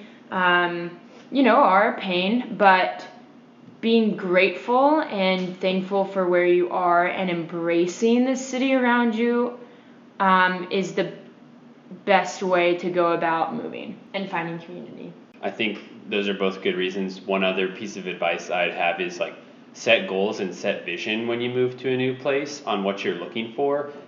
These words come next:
Speaker 2: instead of just wa-, wandering around aimlessly and, like, finding what comes into your lap.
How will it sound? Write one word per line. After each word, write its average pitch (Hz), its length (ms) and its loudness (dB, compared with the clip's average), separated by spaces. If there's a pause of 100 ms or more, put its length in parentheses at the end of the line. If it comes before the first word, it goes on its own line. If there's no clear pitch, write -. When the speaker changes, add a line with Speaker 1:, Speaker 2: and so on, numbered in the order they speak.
Speaker 2:
instead 101 340 -2
of 98 160 0
just - 360 -2 (580)
wa-, 98 500 2
wandering 95 520 -2
around 87 320 -2
aimlessly 87 460 -4
and, 87 120 -6
like, 78 260 -10
finding 87 380 -4
what 85 180 -8
comes 92 240 -10
into 90 240 -10
your 82 160 -6
lap. 82 460 -4